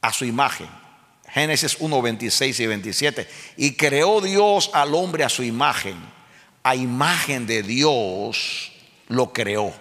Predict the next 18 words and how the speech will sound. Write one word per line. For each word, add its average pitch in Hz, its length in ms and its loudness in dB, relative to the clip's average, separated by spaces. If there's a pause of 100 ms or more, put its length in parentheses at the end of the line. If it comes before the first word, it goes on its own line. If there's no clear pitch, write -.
(760)
Varón 147 640 4
y 120 200 2
hembra". 87 420 -6 (220)
¿Qué? - 340 -6
Los 110 300 -2
creó. 82 400 -8 (640)
Barak. 95 500 0 (1600)
Cuando 170 280 4
dice 233 300 4
ahí 208 880 0
"a 143 120 2
su - 140 -2
imagen", 131 800 -2 (840)
es 143 280 2
porque 143 460 -4 (1800)
una 226 260 0
imagen 170 680 -2
proyecta 151 680 0